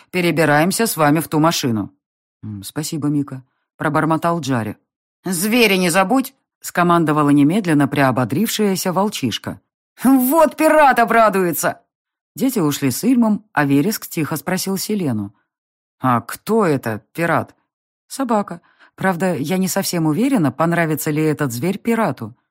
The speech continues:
задумчиво сказала Селена. «Пёс и так трусливый. Вереск, ты видел этого зверя в подземном городе?»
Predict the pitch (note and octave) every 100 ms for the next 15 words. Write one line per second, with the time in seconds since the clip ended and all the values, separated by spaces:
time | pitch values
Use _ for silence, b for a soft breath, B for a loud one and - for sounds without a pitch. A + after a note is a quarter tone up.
0 | _ D3 D#3 C#3+ D3+ D#3+ F#3+ G#3+ A#3+ G3+
1 | D#3+ E3+ - G#3+ D#3+ A#2 A2 _ _ -
2 | F3 - G3+ G3 F#3+ A#3 C4+ G#3 F#3+ -
3 | D#3+ C#3+ C#3+ B B D#3 G3+ D#3 - C3
4 | - G#3 C#4+ D#4 A#3 E3+ E3 E3 D3 F3
5 | C#3+ C3+ F3+ D3+ F3 F3+ G3+ E3 D3+ B2
6 | A#2+ G#2